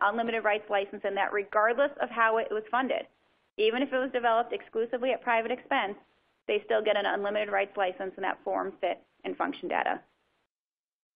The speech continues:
Also, if you deliver data to the government and you do not mark it, and you do not mark it in accordance with the exact legend that is prescribed by the far or D far,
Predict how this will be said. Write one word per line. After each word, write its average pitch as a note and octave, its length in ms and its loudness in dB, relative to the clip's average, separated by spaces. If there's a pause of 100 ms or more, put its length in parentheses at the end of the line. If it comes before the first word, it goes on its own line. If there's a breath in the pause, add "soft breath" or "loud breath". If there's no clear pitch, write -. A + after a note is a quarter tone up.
(220)
Also, C4 480 4
if G#3+ 200 2
you C4 120 0
deliver A3+ 380 2
data F#3+ 420 2 (100)
to G#3 80 -4
the C4+ 80 -2
government F#3+ 420 0 (200)
and G#3 160 -2
you A#3 80 -2
do A3+ 120 -2
not C#4 200 2
mark B3+ 220 2
it, D#3+ 160 -2 (340)
and G3+ 120 -2
you G#3 80 -2
do A#3 120 0
not A#3+ 200 0
mark A3+ 220 2
it A3+ 140 0
in A3 100 2
accordance G#3+ 540 0
with G#3 260 -2
the A#3 220 0
exact A3 540 2 (100)
legend G#3+ 560 -2
that G3 140 -4
is G3+ 140 -2
prescribed G3 600 0
by F#3 140 -2
the G#3+ 120 -4
far F#3 200 0
or B3+ 60 -2
D F3+ 180 -6
far, D#3+ 260 -2